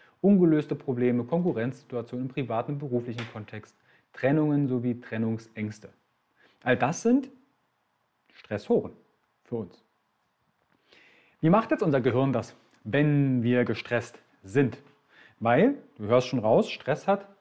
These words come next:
definitiven Einfluss auf unsere Regeneration. Am Ende entscheidet dein Gehirn, ob etwas stressig ist. Unser Körper ist, wie gesagt, darauf eingerichtet, uns so gut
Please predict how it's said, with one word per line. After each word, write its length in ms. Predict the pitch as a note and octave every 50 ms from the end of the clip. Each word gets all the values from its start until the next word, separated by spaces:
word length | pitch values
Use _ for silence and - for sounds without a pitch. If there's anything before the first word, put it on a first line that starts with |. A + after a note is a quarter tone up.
| _ _ -
definitiven 560 | A#2 A#2 A2+ D#3 D#3 - - E3+ E3+ F#3 F3
Einfluss 420 | - A#2 B2+ C#3 - F3 F3+ F3+ -
auf 200 | C#3+ D3 C#3+ -
unsere 340 | D3+ D#3+ D3 D#3+ D3+ B2+
Regeneration. 840 | - C#3+ D3+ E3 E3 E3 D#3+ D3+ D#3 D#3 D3+ - - G#3 G#3 C#3 F#2 - - _ _ _ _ _ _ - _ _ - - - _ _ -
Am 120 | - -
Ende 200 | F#3+ F3+ G#3+ A#3
entscheidet 400 | A3+ A3+ A3+ - G3 F#3+ F#3+ F3+
dein 120 | F3 E3 D3+
Gehirn, 280 | C3 A2 A2 G2+ F2+ - _ _ _ _ _ _ -
ob 340 | C3 C#3 C#3+ C#3 - -
etwas 420 | C3 B2 A#2+ B2 B2 A#2+ A#2+ - - _
stressig 580 | _ - - - - - A#2+ A2+ A#2 A2 G2+ - -
ist. 160 | - _ _ _ _ _ _ _ _ _ _ _ _ _ _ _ _ _ _ _ _ _ _
Unser 240 | - C3 C3 C3+ C3+
Körper 560 | C3 - - D3 F3 G3 - B3+ C4+ B3 - - -
ist, 180 | C#3+ C#3 -
wie 80 | C#3 C3
gesagt, 360 | B2+ A#2 A2 A#2+ C#3 D#3 -
darauf 200 | C#3+ A2+ A2 G#2 - _ _ _ _ _ -
eingerichtet, 760 | G#2+ G#2 G#2+ A2 B2 C3 C#3 D3+ E3+ E3+ - - B3+ B3 - - _ _ _
uns 180 | - B2+ C3 -
so 120 | - A2
gut 320 | G2+ - A3 B3 C#4+ -